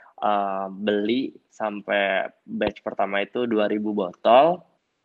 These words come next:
Seribu apa dua ribu ya? Dua ribu, eh, seribu, ya, an-, eh, within itulah seribu sampai dua ribu botol.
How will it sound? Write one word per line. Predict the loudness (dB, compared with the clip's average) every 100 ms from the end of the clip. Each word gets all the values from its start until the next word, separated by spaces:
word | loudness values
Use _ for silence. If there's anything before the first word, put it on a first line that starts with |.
| _
Seribu | -4 -2 0
apa | -2
dua | -4 -4
ribu | 0 2
ya? | 0 -2 _ _ -20 _ _ -20 -20 -20
Dua | -6 0 2
ribu, | 0 -2
eh, | -4 -4
seribu, | 0 -2 2 2 2 0 _
ya, | 2 4 6
an-, | 4 0 -6 -6
eh, | 2 6 6 4
within | 0 0 -4
itulah | 0 0
seribu | 0 -4 -6 -6
sampai | -6 -6 -6
dua |
ribu | -6 -6 -6
botol. | -6 2 4 4